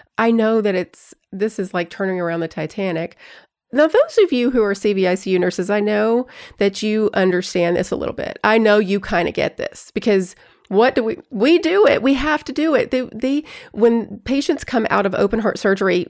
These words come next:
what do, what are we doing? We're trying to get them out of the bed and in, i-, into the chair and walking around with their chest tubes and their, all of their, their lines and, and all the things that are coming out of every,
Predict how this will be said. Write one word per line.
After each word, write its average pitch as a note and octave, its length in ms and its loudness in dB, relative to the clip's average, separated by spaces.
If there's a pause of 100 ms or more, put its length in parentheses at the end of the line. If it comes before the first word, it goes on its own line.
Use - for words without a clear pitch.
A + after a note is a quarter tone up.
what G#3 520 0
do, F#3+ 240 0
what B3 200 4
are C#4+ 60 4
we B3 100 2
doing? G3 400 4
We're B3 140 0
trying E4 260 2
to G#3+ 60 0
get G3+ 160 0
them G#3 100 2
out F#3+ 140 2
of G3 60 0
the G3+ 60 2
bed F#3+ 160 2
and F#3 120 2
in, F3+ 160 0 (100)
i-, - 220 -2 (160)
into A3 240 2
the C4 80 -2
chair F3 420 -2
and F#3 100 0
walking G3 380 2
around F#3 320 2
with G3 160 0
their F#3 300 0 (260)
chest - 300 0
tubes F#3+ 340 4
and F#3 160 2
their, - 300 0 (160)
all A#3 180 4
of A3+ 80 4
their, F#3+ 300 0 (840)
their G3+ 240 0
lines G3+ 580 2
and, F3 380 0
and F#3+ 240 -2
all G3+ 140 0
the F#3+ 120 -2
things G3 280 0
that - 320 -2
are G3+ 120 0
coming G3+ 440 2
out F#3+ 160 2
of F#3 80 0
every, G#3+ 260 0